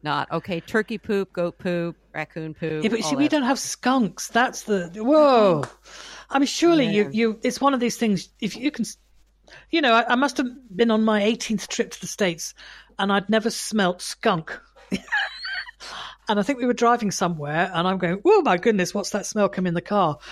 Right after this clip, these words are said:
Speaker 2: So whoever I was with stopped the car, reversed, and we opened the window. She says, "That's skunk." And I went,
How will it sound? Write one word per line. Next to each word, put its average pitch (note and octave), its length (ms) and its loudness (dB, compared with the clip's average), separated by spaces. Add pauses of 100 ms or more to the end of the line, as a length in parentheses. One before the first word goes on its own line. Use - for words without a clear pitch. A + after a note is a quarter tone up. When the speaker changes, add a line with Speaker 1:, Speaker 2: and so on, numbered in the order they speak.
(120)
Speaker 2:
So - 160 -2
whoever A#3+ 340 4
I A#3+ 60 6
was G#3+ 160 0
with F#3+ 260 0
stopped - 380 -4
the A3 40 -8
car, F#3 280 0
reversed, E3 580 -2
and F3 80 0
we F3+ 100 2
opened G3 140 0
the F#3 60 -2
window. F3+ 260 0
She - 140 -8
says, E3+ 180 -4 (220)
"That's A#3+ 320 2
skunk." G3+ 760 0
And G3+ 140 2
I - 20 6
went, F#3 180 2